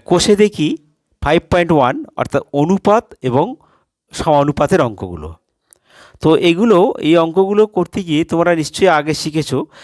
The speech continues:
যে অনুপাত কাকে বলে, সমানুপাত কাকে বলে, লঘু অনুপাত কাকে বলে, গুরু অনুপাত কাকে বলে।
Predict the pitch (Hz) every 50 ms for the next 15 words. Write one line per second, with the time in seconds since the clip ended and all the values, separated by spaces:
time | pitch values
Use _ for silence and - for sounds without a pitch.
0 | - - _ - 147 147 143 147 151 156 151 - 170 160 - - 147 131 - -
1 | 147 135 123 131 127 127 127 127 131 - _ _ _ _ - - - 147 139 143
2 | 147 160 151 - 156 151 - - 131 117 - 135 131 117 120 120 117 117 117 117
3 | 120 _ _ _ _ _ - - 123 120 135 139 139 160 170 165 165 165 - 156
4 | 151 - - 135 117 - - 127 117 123 120 120 117 113 104 95 107 117 123 139
5 | 151 156 160 160 143 151 143 - 135 120 110 - 120 113 110 101 101 117